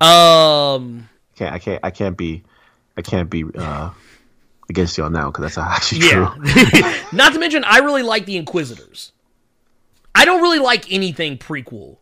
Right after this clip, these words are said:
Speaker 1: related. So, like, it was, the Clone Wars was already a tough sell for me because of the connection to the prequels that I already don't like in the first place. And then once you get into that,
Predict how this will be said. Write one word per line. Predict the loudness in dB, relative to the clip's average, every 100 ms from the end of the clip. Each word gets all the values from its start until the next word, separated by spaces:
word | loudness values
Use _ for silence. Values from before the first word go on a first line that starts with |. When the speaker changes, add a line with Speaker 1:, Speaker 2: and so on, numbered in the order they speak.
| -14
Speaker 1:
related. | -12 -12 -14 -20 _ _
So, | -8 -2
like, | -2 -2 -4
it | -2
was, | -2 -4 -8 -4
the | -2
Clone | 0 2 2 2 0
Wars | 0 0
was | 0
already | 0 0 -2
a | -8
tough | -6 -6 -4
sell | -6 -4 -4
for | -6 -10
me | -10 -10 -10 -12 -14 _ _ _ _ -16
because | -14 -12 -6 -4 -2 -2 -4 -6 -14 -12
of | -8 -4 -4 -8 -12 -16
the | -14
connection | -10 -8 -8 -8
to | -8
the | -10
prequels | -8 -8 -6 -8 -8 -10 -12 -8
that | -4
I | -2 -2
already | -2 -4 -6 -8
don't | -10 -12 -12
like | -12 -10 -10
in | -12
the | -16
first | -14 -14 -12
place. | -8 -6 -6 -10 -18 -20 -20 -20 -20 _ _
And | 2 2 0
then | 0 0 0 -2 -4
once | -6 -6
you |
get | -4 -4
into | -4 -12
that, | -12 -4 -2 0 -2 -8 -20